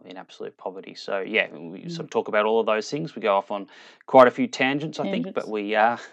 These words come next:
Speaker 1: <laughs> we, we got some nutrition in there. Uh, and as I said, after the interview, we'll kind of wrap that up and, and incorporate what Isabella talked about last week, uh, and also maybe a bit of what we learnt from the, um, the, the two, uh, podcasts before that around stage racing, 'cause obviously there's a big recovery component to those as well.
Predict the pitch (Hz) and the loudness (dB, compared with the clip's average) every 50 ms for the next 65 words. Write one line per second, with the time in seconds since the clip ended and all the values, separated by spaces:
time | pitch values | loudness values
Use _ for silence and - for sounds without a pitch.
0 | _ _ _ - 120 - 156 147 123 127 123 135 123 - - 113 110 107 107 104 | _ _ _ -8 -4 -4 -4 -2 -4 -4 -2 -2 -4 -4 -4 -4 -4 -4 -6 -8
1 | - - 107 - - 101 104 104 104 73 - 220 - - - - - - _ - | -10 -12 -12 -12 -12 -12 -12 -8 -6 -6 -6 -6 -8 -14 -20 -20 -20 -18 _ -10
2 | 104 - - 107 101 98 92 87 - 107 95 95 92 92 - - - 95 98 95 | -8 -6 -4 -4 -4 -4 -6 -6 -8 -6 -2 -2 -2 -2 -4 -8 -14 -14 -12 -12
3 | - 92 98 95 87 95 92 - - 101 92 92 90 90 101 98 90 - - 98 | -14 -14 -14 -14 -14 -14 -14 -10 -8 -8 -8 -8 -4 0 2 0 2 2 -2 -2
4 | 92 95 95 95 - - 95 92 92 90 - - - - - _ - - 101 98 | 0 2 0 0 0 -4 -8 -8 -8 -12 -16 -20 -20 -20 -20 _ -4 -4 -2 -2
5 | - - - 104 95 - 107 95 101 98 98 98 - - - - 113 - 110 - | -2 -2 -2 -2 0 0 -2 -2 -2 -2 -4 -6 -6 -8 -10 -12 -10 -10 -6 -4
6 | 107 101 107 107 - 117 107 - - 104 110 107 104 104 110 113 120 - - 170 | -2 -2 -2 -2 -4 -8 -10 -10 -6 -2 0 0 0 0 0 -2 -2 -2 -4 -6
7 | 196 214 - - - - - - 147 143 151 156 160 160 151 - 131 120 110 110 | -8 -8 -8 -12 -16 -14 -12 -10 -8 -6 -4 -2 -2 -2 -2 0 0 0 0 0
8 | 107 104 101 95 - 107 104 95 - 101 - 101 101 95 95 95 104 - - - | -2 -4 -6 -6 -6 -6 -6 -6 -6 -8 -10 -10 -12 -12 -12 -12 -12 -14 -14 -12
9 | 107 98 95 95 92 92 92 92 92 95 92 92 90 92 92 90 90 90 _ _ | -12 -10 -10 -10 -12 -12 -12 -12 -10 -10 -8 -10 -10 -10 -12 -14 -16 -18 _ _
10 | _ _ - - - - _ _ _ _ _ _ _ - 104 101 95 90 95 107 | _ _ -20 -18 -18 -20 _ _ _ _ _ _ _ 2 4 4 4 4 0 -4
11 | - - 113 110 107 104 101 98 98 98 - - - 107 - - 117 107 - - | -6 -6 -6 -6 -6 -6 -8 -8 -10 -12 -12 -14 -16 -16 -8 -6 -6 -6 -2 0
12 | 107 98 - - - - - - 110 110 107 104 98 90 95 92 92 92 92 90 | -2 -2 -2 -4 -14 -14 -6 -2 0 2 2 2 0 0 -2 -6 -10 -12 -14 -14
13 | - - - 92 92 95 95 101 98 95 - - - 95 - - 90 95 90 92 | -12 -10 -8 -8 -8 -8 -8 -8 -10 -10 -10 -14 -16 -18 -18 -18 -18 -18 -18 -18
14 | - - 98 92 90 95 87 95 90 92 90 - - 101 98 - - 98 - - | -14 -12 -12 -12 -10 -12 -14 -14 -16 -18 -18 -18 -18 -18 -8 -6 -4 -4 -4 -6
15 | 98 92 - - - 101 - - 95 90 - - - - 101 98 98 98 90 - | -12 -12 -14 -16 -18 -16 -12 -12 -12 -12 -14 -16 -14 -14 -12 -10 -10 -12 -12 -14
16 | - - - 123 135 131 - | -14 -10 -8 -8 -8 -8 -10